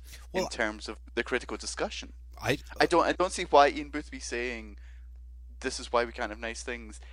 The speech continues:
Speaker 1: is any different from when, you know, you and I complained that people didn't like Scott Pilgrim.
Speaker 2: Well, which is a good comparison, 'cause he talks about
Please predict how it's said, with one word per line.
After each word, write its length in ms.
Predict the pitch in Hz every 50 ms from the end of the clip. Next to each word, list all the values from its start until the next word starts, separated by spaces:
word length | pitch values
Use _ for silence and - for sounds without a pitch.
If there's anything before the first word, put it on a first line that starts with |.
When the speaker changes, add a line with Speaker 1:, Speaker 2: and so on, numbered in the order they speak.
| - -
Speaker 1:
is 140 | - 143 -
any 180 | 160 165 180 185
different 360 | - 196 - - - 127 123
from 200 | - - 143 143
when, 260 | 135 131 147 143 123 120 - - - -
you 100 | 131 135
know, 120 | 127 113
you 200 | 104 107 117 143
and 100 | 147 147
I 100 | 135 135
complained 460 | 143 - 143 131 - 135 131 135 139 110
that 120 | 87 -
people 240 | - 151 - - 151
didn't 300 | - - - - - 104
like 220 | 104 110 131 - - - - - -
Scott 340 | - - - - 139 - -
Pilgrim. 380 | - 180 247 269 - - 98 - - - - - - - - - - - - - - - - - - - - -
Speaker 2:
Well, 180 | 196 180 160
which 200 | 135 139 143 -
is 220 | 160 151 - - - -
a 60 | 139
good 240 | 120 - 139 131 -
comparison, 460 | - 123 120 170 208 190 - 113 -
'cause 200 | - 131 127 -
he 80 | 135 127
talks 320 | - - 190 202 - -
about 280 | 135 107 95 87 82